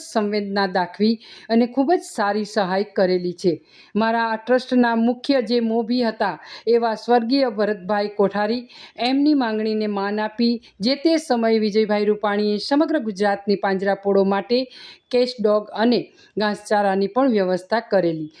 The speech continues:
અને એ પ્રથમ પ્રથા એમને જે શરૂ કરેલી, એના પરિણામે જે પાંજરાપોળ અને ગૌશાળાઓને ઘણો મોટો આર્થિક ટેકો થયો.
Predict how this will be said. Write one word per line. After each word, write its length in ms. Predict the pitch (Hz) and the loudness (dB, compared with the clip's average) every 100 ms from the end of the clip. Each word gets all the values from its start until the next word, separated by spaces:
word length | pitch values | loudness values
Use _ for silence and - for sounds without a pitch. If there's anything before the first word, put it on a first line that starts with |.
| - 247 | -8 2
અને 160 | 269 | 2
એ 160 | 285 302 | 2 0
પ્રથમ 460 | 302 269 277 269 | 0 -2 0 -2
પ્રથા 440 | 185 254 254 262 254 | 0 0 0 -4 -2
એમને 400 | 226 226 240 285 | 0 2 4 2
જે 420 | 233 - 240 247 | 0 -2 0 0
શરૂ 360 | 226 - 208 247 | -2 0 0 0
કરેલી, 600 | 254 240 240 233 240 233 | 2 2 2 2 -2 -2
એના 280 | 226 254 285 | 2 4 4
પરિણામે 720 | 277 214 202 196 196 196 190 - - 185 | 2 0 2 2 0 0 -2 -6 -10 -4
જે 100 | 226 | -2
પાંજરાપોળ 680 | 226 185 185 220 220 262 254 | -2 -4 -2 -4 0 0 0
અને 220 | 214 190 | -2 -2
ગૌશાળાઓને 960 | 185 202 202 202 190 190 190 196 214 - - - | 0 0 2 0 0 -2 -2 -2 -2 -6 -12 -2
ઘણો 220 | 247 262 | 0 2
મોટો 520 | 269 214 185 202 190 - - | 2 2 2 2 0 -6 -10
આર્થિક 480 | 202 220 - 302 311 | -4 -4 0 0 0
ટેકો 300 | 202 185 202 | -2 0 0
થયો. 480 | 196 202 208 233 233 | 0 0 2 0 -4